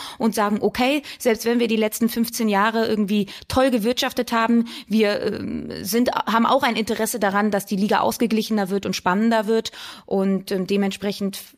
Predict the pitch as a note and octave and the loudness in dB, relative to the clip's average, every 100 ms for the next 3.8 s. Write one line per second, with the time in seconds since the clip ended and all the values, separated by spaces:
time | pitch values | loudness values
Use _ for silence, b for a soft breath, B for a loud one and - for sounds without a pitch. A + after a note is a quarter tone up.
0 | _ - A#3+ A3 - G3 A#3 A#3 G#3 F#3 | _ -2 -2 0 0 0 0 0 0 0
1 | G3+ - G3 F#3+ F#3+ A3+ - F#3 F3+ E3 | -2 -2 -2 -2 -2 -4 -2 0 0 -2
2 | F3+ - D3 - D4+ - C4 A3 G#3 G3 | -4 -4 -6 -2 -2 0 0 0 -2 0
3 | F#3+ F#3 F#3 F3+ G3+ B3+ - | 0 0 -2 -2 0 0 -2